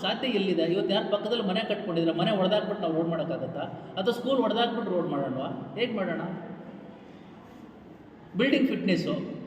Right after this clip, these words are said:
again ರಿಪೀಟ್ ಮಾಡ್ತಿದ್ದೀನಿ, ಕಟ್ಬಿಟ್ಟಿದ್ದೀವಿ ಬಿಲ್ಡಿಂಗು. ಆಗಿನ ಕಾಲಕ್ಕೆ ನಮ್ಗೆ ಏನ್ ಶಕ್ತಿ ಇತ್ತೋ, ಮಕ್ಕಳಿಗೆ ತೊಂದರೆ ಆಗದ ರೀತಿಯಲ್ಲಿ, ಮಕ್ಕಳಿಗೆ ಸೇಫ್ಟಿ ಆಗಿರೋ ರೀತಿಯಲ್ಲಿ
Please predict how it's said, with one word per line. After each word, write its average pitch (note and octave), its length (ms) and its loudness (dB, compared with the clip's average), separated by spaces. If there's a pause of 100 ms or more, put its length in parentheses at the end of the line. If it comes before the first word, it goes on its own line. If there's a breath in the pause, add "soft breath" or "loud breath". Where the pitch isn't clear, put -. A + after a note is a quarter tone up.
(140)
again F3+ 420 2
ರಿಪೀಟ್ E3 300 0
ಮಾಡ್ತಿದ್ದೀನಿ, C#3 640 -2 (220)
ಕಟ್ಬಿಟ್ಟಿದ್ದೀವಿ A3 560 4
ಬಿಲ್ಡಿಂಗು. D#3+ 400 4 (380)
ಆಗಿನ G#3 200 4 (100)
ಕಾಲಕ್ಕೆ G#3+ 340 2
ನಮ್ಗೆ G#3 280 0
ಏನ್ G#3 100 0
ಶಕ್ತಿ G#3 320 -2
ಇತ್ತೋ, G#3 320 -2 (640)
ಮಕ್ಕಳಿಗೆ A3+ 420 0
ತೊಂದರೆ F#3+ 340 2
ಆಗದ G3+ 200 4
ರೀತಿಯಲ್ಲಿ, F#3+ 520 0
ಮಕ್ಕಳಿಗೆ E3+ 380 -2
ಸೇಫ್ಟಿ F#3+ 400 -2
ಆಗಿರೋ F#3 360 2
ರೀತಿಯಲ್ಲಿ F3+ 800 -2